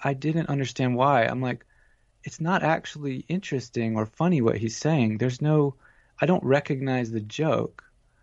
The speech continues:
but it's the flow, it's the delivery, it's the context,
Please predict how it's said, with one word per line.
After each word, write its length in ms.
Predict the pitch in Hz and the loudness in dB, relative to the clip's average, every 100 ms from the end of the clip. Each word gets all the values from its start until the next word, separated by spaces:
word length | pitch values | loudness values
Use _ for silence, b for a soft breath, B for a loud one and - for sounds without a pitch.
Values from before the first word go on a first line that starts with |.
| _ _ 117 | _ _ -2
but 360 | 120 113 - _ _ _ _ _ _ - _ _ _ _ - | 2 2 0 _ _ _ _ _ _ -20 _ _ _ _ -6
it's 220 | 120 - | -6 -6
the 120 | 120 | -8
flow, 580 | 113 - 123 156 107 101 | -8 -2 2 4 4 2
it's 180 | 110 - | -2 -4
the 140 | 120 | -4
delivery, 520 | 117 117 123 123 107 | 0 2 2 2 2
it's 140 | 104 117 | 2 -2
the 80 | 110 | -6
context, 880 | - 123 127 120 104 104 - - | 0 4 4 2 0 -2 -4 -12